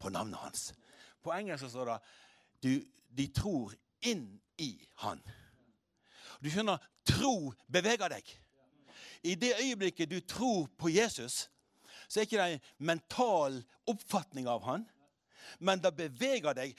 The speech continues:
fra Adam til Kristus. Fra kjødet til ånden. Fra Satans rike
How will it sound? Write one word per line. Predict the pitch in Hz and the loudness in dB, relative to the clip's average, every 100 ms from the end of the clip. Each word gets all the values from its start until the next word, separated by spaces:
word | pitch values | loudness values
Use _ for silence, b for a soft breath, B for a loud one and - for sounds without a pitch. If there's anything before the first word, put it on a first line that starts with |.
| B | B
fra | - 160 202 196 170 - - | -12 0 6 6 6 -2 -2
Adam | 226 147 123 117 | 0 0 -6 -8
til | - 151 | -8 2
Kristus. | - - - 101 - - - B B B B | 2 2 -2 -6 -6 -8 -16 B B B B
Fra | - 214 190 | -2 2 2
kjødet | - 269 254 190 185 - | 0 2 2 2 -4 -2
til | 214 175 156 - | -2 -2 -6 0
ånden. | 196 165 117 95 - B B B - | 0 0 -6 -12 -14 B B B -16
Fra | - - 170 220 220 220 - B B B B B B B - - | -6 -2 2 4 4 2 -6 B B B B B B B -20 -16
Satans | - - 214 208 - 139 117 | -8 0 2 2 -4 -8 -6
rike | 107 - 113 | -8 -8 -10